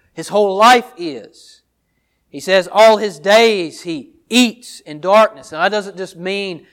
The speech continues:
like, physically eating food. The preacher's talking about all of his consuming that he did.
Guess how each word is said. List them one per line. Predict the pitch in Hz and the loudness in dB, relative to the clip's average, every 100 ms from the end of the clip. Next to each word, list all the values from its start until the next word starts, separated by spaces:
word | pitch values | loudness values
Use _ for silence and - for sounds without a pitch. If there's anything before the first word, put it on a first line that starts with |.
| _ | _
like, | 151 - | -12 -12
physically | - 220 202 190 202 190 165 | -4 -4 -4 -8 -6 -6 -6
eating | 208 220 196 175 139 | -8 -6 -6 -10 -14
food. | - - 226 208 135 101 _ _ _ _ _ _ _ - | -20 -6 -4 -4 -8 -16 _ _ _ _ _ _ _ -16
The | |
preacher's | 185 202 208 185 | -8 -8 -8 -6
talking | 226 208 196 185 | -2 0 -2 -10
about | 180 190 180 | -4 0 0
all | 185 208 | 0 0
of | 185 | -2
his | 202 - | -10 -14
consuming | - 170 - 233 247 226 190 180 | -18 -20 -10 -6 -6 -6 -10 -10
that | 185 160 | -10 -10
he | 196 | -14
did. | 160 208 190 117 - _ | -12 -10 -10 -14 -20 _